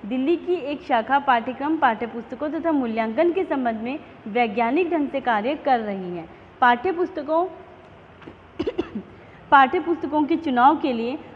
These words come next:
अपेक्षित मापदंड निश्चित किए जा रहे हैं तथा यह आशा की जाती है कि प्रत्येक राज्य सरकार प्राथमिक तथा माध्यमिक स्तरों पर निर्धारित होने वाली पाठ्य पुस्तकों का मूल्यांकन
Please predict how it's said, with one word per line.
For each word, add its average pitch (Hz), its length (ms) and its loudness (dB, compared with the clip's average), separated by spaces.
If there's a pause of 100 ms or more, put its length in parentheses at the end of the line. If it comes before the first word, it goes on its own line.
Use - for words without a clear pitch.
अपेक्षित 262 640 2
मापदंड 233 560 2 (240)
निश्चित 277 460 0
किए 294 140 -2
जा 240 180 2
रहे 202 200 -4
हैं 220 260 -8 (280)
तथा 311 120 0
यह 320 260 4
आशा 349 280 6
की 302 200 -4
जाती 254 280 2
है 277 80 -2
कि 330 160 -2
प्रत्येक 311 440 -2
राज्य 254 300 4
सरकार 233 380 -2
प्राथमिक 262 540 0
तथा 330 120 0
माध्यमिक 247 520 0
स्तरों 240 300 0
पर 220 260 -6 (300)
निर्धारित 262 560 0
होने 311 200 2
वाली 302 260 2
पाठ्य 240 320 2
पुस्तकों 240 460 -8
का 285 100 -2
मूल्यांकन 220 640 -4